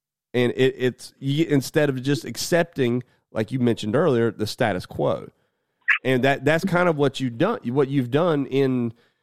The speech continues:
you know, since you've been in the public eye of, of shooting, of, that's kind of been your shtick is, hey, question everything,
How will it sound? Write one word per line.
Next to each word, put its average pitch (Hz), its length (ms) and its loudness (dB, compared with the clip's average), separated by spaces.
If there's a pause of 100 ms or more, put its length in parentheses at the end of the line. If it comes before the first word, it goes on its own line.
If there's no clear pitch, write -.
(260)
you 131 100 0
know, 117 140 4
since 151 400 0
you've 139 220 0
been 131 260 2
in 135 200 2
the 123 100 0
public 143 500 0
eye 127 600 0
of, 113 600 0 (140)
of 101 180 -4
shooting, 135 600 2
of, 117 460 0
that's 110 520 -2
kind 151 220 -2
of 139 40 -8
been 127 200 2
your 110 140 0
shtick - 640 -4
is, 113 500 0 (500)
hey, 147 260 2 (1000)
question 156 560 0
everything, 92 600 -2